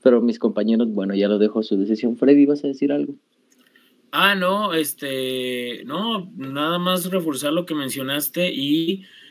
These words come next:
Speaker 2: y agradecerle a las personas que, que entendieron, pues, por lo que, lo que les comentábamos al inicio del programa. Digo, ya, eh, cambia un poquito el semblante por, por todo esto que recordamos del, de, del buen jefe Boy,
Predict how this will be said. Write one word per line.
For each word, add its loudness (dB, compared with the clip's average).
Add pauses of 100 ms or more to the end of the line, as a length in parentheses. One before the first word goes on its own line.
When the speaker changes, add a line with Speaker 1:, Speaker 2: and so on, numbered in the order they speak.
Speaker 2:
y 4
agradecerle 4
a 6
las 0
personas -6
que, -8 (120)
que -10
entendieron, -6
pues, -16
por -8
lo -4
que, -4
lo -8
que -4 (680)
les 4
comentábamos 2
al -2
inicio -2
del -6
programa. 2 (460)
Digo, -2
ya, 4 (160)
eh, -8
cambia 0
un -4
poquito -6
el -2
semblante 2
por, -8 (260)
por -10
todo -4
esto -6
que -4
recordamos -4
del, -4
de, -8
del -6
buen -4
jefe -4
Boy, 2